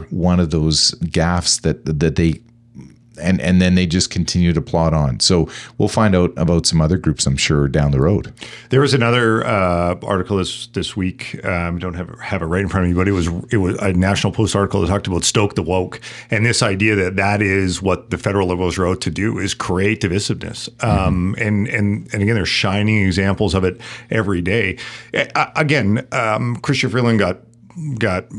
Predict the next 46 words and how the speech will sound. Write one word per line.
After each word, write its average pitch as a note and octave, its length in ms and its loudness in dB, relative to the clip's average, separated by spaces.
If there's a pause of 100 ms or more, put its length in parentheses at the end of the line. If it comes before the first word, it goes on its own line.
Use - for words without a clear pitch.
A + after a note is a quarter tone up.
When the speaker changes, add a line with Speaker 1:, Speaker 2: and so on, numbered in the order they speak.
(180)
Speaker 2:
berated G#2+ 640 2
in C3+ 220 4
Alberta F#2 400 2
this G2+ 240 0
week, C#3 240 2
and C3+ 100 2
I C#3 100 4
don't C#3 220 4
condone F2+ 440 2
that B2+ 260 2
at G2 160 0
any A2 200 2
level G#2+ 260 2
for A#2 180 2
any B2+ 180 4
politician. F2 560 -2
I G2+ 60 2
don't G#2 120 2
care G#2 140 0
what G2+ 160 2
side G2 120 2
of F#2 40 0
the E2+ 80 -2
fence A#2 260 0
you're D#2+ 120 0
on. G#2 360 0
Um, G2 280 0
it's - 160 -6
not G#2+ 260 2
the A2 60 0
way G2+ 120 4
to E2+ 100 -2
handle E2 440 0
it. B2+ 160 0 (400)
Do C3 140 4
I A2+ 100 4
understand A2+ 520 2
where G#2+ 80 2
that G#2+ 180 2
gentleman's G2 360 2
coming G2 300 2
from? D3 580 0 (260)
Yep, B2 340 2 (160)
I A2 120 2
do. C3 380 4 (340)
Um, A2+ 640 4